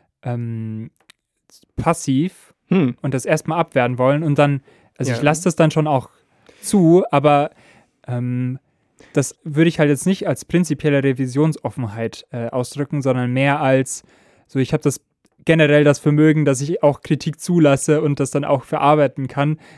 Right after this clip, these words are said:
Speaker 1: Aber das, äh, sind, glaub ich, schon irgendwie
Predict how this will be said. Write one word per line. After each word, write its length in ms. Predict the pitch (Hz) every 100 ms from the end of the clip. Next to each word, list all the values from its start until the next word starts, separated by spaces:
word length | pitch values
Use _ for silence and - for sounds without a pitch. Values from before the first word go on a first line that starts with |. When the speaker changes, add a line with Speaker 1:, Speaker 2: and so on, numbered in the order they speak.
| - -
Speaker 1:
Aber 200 | 135 131
das, 280 | 135 - -
äh, 80 | 143
sind, 500 | 123 147 156 - - _
glaub 160 | - 139
ich, 60 | -
schon 380 | 165 160 156
irgendwie 520 | 180 147 131 131 131